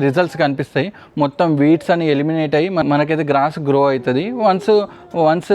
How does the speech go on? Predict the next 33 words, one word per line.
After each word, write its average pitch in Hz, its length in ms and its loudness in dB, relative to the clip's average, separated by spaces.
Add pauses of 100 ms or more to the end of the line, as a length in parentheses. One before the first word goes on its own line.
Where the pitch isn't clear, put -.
(120)
మనం 160 180 2
weed 156 220 2
and 170 140 -4
feed 160 180 2
వేసిన 156 280 -4
ఇంకో 151 140 0
ఫోర్ 156 280 0
వీక్స్కి 165 320 -2
అయితే 147 180 0
అల్ట్రా 147 360 2
ఫీడ్ 156 300 0
అని 135 80 -2
ఇంకోటి 127 300 -2
ఉంటుంది. 127 360 -2 (280)
అదేంటంటే 170 760 -2
ఎక్స్ట్రా 170 360 -2
గ్రోత్, 139 380 0
గ్రాస్ని 143 480 -2
ఎక్స్ట్రా - 260 -2
గ్రోత్ 135 340 0
చేస్తుంది. 127 380 -2 (360)
So 156 180 2
దాన్ని 147 340 0
అయితే 151 140 -2
మనం 139 300 2
చేస్తూ 139 340 0
ఉండాలి. 123 440 -2 (400)
సమ్మర్ 175 300 2
వస్తే 180 200 -2
మాత్రం 165 380 0
లాన్ 143 300 2
మూవింగ్ 160 260 -2
కంపల్సరీ. 135 680 -2